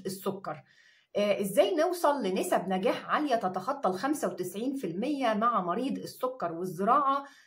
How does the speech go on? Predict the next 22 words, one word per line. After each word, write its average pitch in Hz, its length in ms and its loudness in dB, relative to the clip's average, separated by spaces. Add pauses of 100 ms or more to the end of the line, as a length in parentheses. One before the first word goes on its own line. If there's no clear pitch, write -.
(120)
رغم 262 260 4
إن 240 180 -2
كلنا 254 340 0
عارفين 233 500 0
إن 214 260 -4
مريض 190 400 -2
السكر - 560 -2
بيبقى 220 320 -4
عنده 233 220 -2
مشاكل 196 400 -4
في 190 100 -12
الدورة 185 360 -2
الدموية 226 680 0
والتئام 190 520 -2
الجروح 214 720 0
وتكوين 202 680 -2
العظم؟ 247 480 4 (260)
فإزاي 202 500 0
هنعمل 277 480 0
زراعة 202 460 4
ونوصل 226 460 0
لدرجة 214 340 2